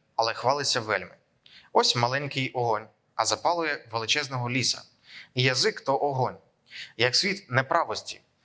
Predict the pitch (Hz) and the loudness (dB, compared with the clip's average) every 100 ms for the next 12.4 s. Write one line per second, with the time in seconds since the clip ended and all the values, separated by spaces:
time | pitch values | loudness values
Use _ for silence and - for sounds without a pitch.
0 | _ _ 127 - 175 165 170 147 180 - | _ _ 0 4 2 2 -2 0 -2 -2
1 | 139 127 123 - 127 165 165 160 - 113 | 0 0 0 0 0 0 0 -2 0 0
2 | 104 104 123 - _ _ _ 113 123 185 | -2 -8 -14 -18 _ _ _ 0 2 2
3 | - - 131 151 - 117 123 - 180 131 | 2 0 -2 -2 -4 0 0 0 0 0
4 | 92 - _ 113 110 110 110 101 98 147 | -2 -8 _ 0 0 2 0 0 -2 -2
5 | 175 160 156 120 117 _ _ - 113 135 | 0 0 0 -2 -2 _ _ -4 2 2
6 | 151 127 110 117 110 110 - 104 _ _ | 2 0 0 -2 -4 -4 -6 -6 _ _
7 | _ 107 107 107 104 110 120 95 - _ | _ -6 -4 -4 -4 0 0 0 -8 _
8 | _ _ _ _ _ _ _ - - - | _ _ _ _ _ _ _ -16 -16 -16
9 | _ 123 147 233 - 127 135 143 123 113 | _ 0 2 2 2 2 0 -2 -6 -2
10 | 107 98 - _ _ - 120 175 160 135 | -2 -2 -14 _ _ -6 -2 2 2 2
11 | 139 120 139 156 127 127 110 120 139 127 | 0 0 -2 -2 -2 -2 -2 0 0 0
12 | 123 120 101 92 | 0 -2 -2 -10